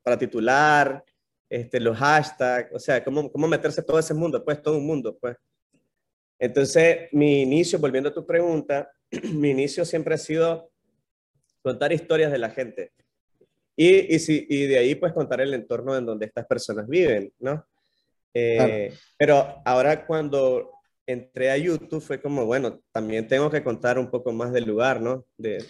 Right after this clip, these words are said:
Speaker 1: de qué va.
Speaker 2: Sí, porque
Speaker 1: Sí.
Speaker 2: Yu-, YouTube, YouTube no deja de ser, este, un, una plataforma bastante visual, digamos.
Speaker 1: Claro.
Speaker 2: Tienes que, tienes que intentar atrapar a las personas desde ese,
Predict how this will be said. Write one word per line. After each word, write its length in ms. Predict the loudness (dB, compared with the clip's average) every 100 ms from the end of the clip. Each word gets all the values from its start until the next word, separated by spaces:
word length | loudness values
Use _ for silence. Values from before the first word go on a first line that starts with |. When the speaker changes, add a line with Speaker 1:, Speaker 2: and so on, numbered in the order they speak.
| -4
Speaker 1:
de 120 | 0
qué 120 | 4
va. 340 | 4 6 6
Speaker 2:
Sí, 80 | 6 6
porque 640 | 4 4 2 2 0 -2
Speaker 1:
Sí. 140 | -4 -2
Speaker 2:
Yu-, 340 | -2 -2 -8 -16 _
YouTube, 640 | -4 4 6 8 6 4 0
YouTube 360 | 2 4 4
no 120 | 4 2
deja 260 | 4 4
de 60 | 4
ser, 240 | 4 2 2 0
este, 500 | -4 _ -2 -2 -2
un, 340 | -6 -12 -18 -16
una 240 | -8 -4 2
plataforma 420 | 2 2 -4 -4
bastante 340 | -2 -4 -2
visual, 500 | -2 0 2 2 2 -10 _ _
digamos. 340 | -4 -4 -2
Speaker 1:
Claro. 220 | 0 2 0
Speaker 2:
Tienes 100 | -2
que, 80 |
tienes 300 | -4 -2 -4 -2
que 240 | 2 2
intentar 340 | 2 -2 0
atrapar 320 | 0 0 0 2
a 60 |
las 100 | 0
personas 380 | -4 -8 -6 -2
desde 220 | -2 -2
ese, 280 | -4 -4 -8